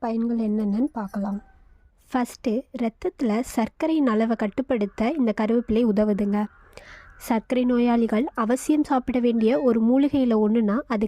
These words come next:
கருவேப்பிலை தாங்க. இந்த சர்க்கரை நோய் உள்ளவங்க கருவேப்பிலையை டெய்லி காலை வெறும் வயிற்றுல சாப்பிட்டு வந்தால் ரத்தத்துல உள்ள சர்க்கரையின் அளவை சீரா வச்சுக்க முடியுங்க.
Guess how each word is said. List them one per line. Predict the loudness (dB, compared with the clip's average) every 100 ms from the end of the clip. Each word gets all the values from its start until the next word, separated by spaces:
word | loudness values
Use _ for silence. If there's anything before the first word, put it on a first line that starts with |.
| 0
கருவேப்பிலை | 0 0 0 0 0
தாங்க. | 0 0 -2 -6 _ -20 -20 -20 -14 -4
இந்த | -4 -2
சர்க்கரை | -2 -2 -2 -2 0 2
நோய் | 2
உள்ளவங்க | 4 4 2 2 0 -2 -4
கருவேப்பிலையை | -2 0 -2 -2 0 0 0 2
டெய்லி | 4 4 2 0 -2
காலை | 0 2 2
வெறும் | 2 2
வயிற்றுல | 0 0 -2 -2 -4 -10 -20 -20 _ _ -10 -2
சாப்பிட்டு | 0 0 -2 0
வந்தால் | 0 0 -2 -2 -2
ரத்தத்துல | -2 -2 -4 0 2
உள்ள | 2 2 -2 -2
சர்க்கரையின் | -2 -2 -2 0 0 2
அளவை | 2 0 0
சீரா | 0 2 2
வச்சுக்க | 0 -4 -2 0
முடியுங்க. | 0 0 0